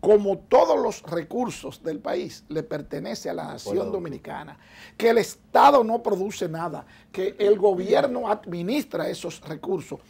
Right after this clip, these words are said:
Speaker 1: y se supone que lo administra para engrandecer a la nación dominicana. Y eso no ha sido el norte de los distintos gobiernos que han administrado el Estado dominicano.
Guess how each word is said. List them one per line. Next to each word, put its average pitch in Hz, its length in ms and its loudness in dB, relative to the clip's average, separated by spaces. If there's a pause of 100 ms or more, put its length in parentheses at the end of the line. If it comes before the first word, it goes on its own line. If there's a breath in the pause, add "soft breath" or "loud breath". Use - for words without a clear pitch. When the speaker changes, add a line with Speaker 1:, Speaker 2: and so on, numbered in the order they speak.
(140 loud breath)
Speaker 1:
y 208 140 0
se 262 240 4
supone 196 680 4 (400 soft breath)
que 202 160 4
lo 185 160 2
administra 180 760 -6 (280 soft breath)
para 160 240 -6
engrandecer 160 840 -6
a 156 60 -6
la 147 100 -10
nación 127 400 -14
dominicana. 143 560 -12 (260 loud breath)
Y 208 240 -4
eso 269 320 0
no 180 280 -6
ha 185 40 -8
sido 220 480 -6 (320 soft breath)
el 196 400 4
norte 226 540 0 (240 soft breath)
de 175 160 0
los 190 220 4
distintos 208 600 -2
gobiernos 196 680 0 (240 soft breath)
que 185 160 0
han 196 100 -2
administrado 180 760 -6
el 151 60 -4
Estado - 440 -8
dominicano. 226 560 -12